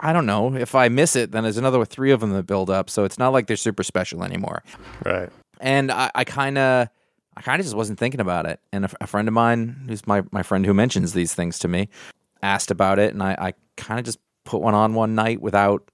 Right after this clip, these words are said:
Speaker 1: really any expectations or thought, like, I was just like, "Well, I'll look at this now." And from the first episode, I thought, "Oh,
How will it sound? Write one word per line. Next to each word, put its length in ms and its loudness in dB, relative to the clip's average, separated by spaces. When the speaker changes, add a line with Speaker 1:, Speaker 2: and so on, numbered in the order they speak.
Speaker 1:
really 300 0
any 220 2
expectations 840 0
or 100 -2
thought, 340 2
like, 240 0
I 60 -8
was 80 -6
just 100 -8
like, 140 -2
"Well, 340 2
I'll 240 0
look 180 -2
at 120 -8
this 240 -10
now." 360 -10
And 360 2
from 580 -2
the 180 4
first 340 0
episode, 400 0
I 80 -2
thought, 160 -10
"Oh, 360 0